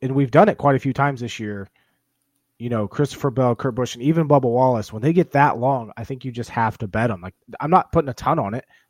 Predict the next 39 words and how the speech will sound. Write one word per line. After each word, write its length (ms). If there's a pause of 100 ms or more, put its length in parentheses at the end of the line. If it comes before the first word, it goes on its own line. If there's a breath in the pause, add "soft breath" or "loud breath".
(120)
but 240 (500)
is 160
it 120
worth 280
a 180
little, 320
you 80
know, 120
Salt 280
Bae 140
sprinkle? 420
Yeah, 140
I 100
think 200
so. 340
Like, 120 (920)
and 100
it's 140
certainly 300
worked 200
out 120
before. 300
I, 220
I 100
hit 220 (180)
Kurt 220
Busch 160
top 240
Toyota, 380 (640)
I 80
think, 240
at 220 (880)
Vegas 420
or 60
something 320
earlier 220
this 180
year. 80
But 320